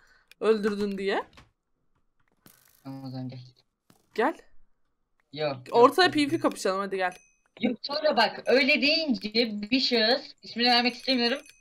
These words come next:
Speaker 2: çok kötü şeyler yapıyor.
Speaker 1: Mesela adı
Speaker 2: Ha!
Speaker 1: ne ki?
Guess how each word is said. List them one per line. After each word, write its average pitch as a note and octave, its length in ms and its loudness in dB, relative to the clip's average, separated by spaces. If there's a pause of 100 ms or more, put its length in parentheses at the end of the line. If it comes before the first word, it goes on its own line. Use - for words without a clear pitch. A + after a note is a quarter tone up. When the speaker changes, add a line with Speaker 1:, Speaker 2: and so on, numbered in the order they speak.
(140)
Speaker 2:
çok D4 200 -2
kötü C4+ 220 0
şeyler B3+ 320 4
yapıyor. D#3+ 520 0
Speaker 1:
Mesela B3 460 4
adı A3 200 2
Speaker 2:
Ha! G#4+ 240 4
Speaker 1:
ne C4+ 160 -4
ki? G3+ 280 -2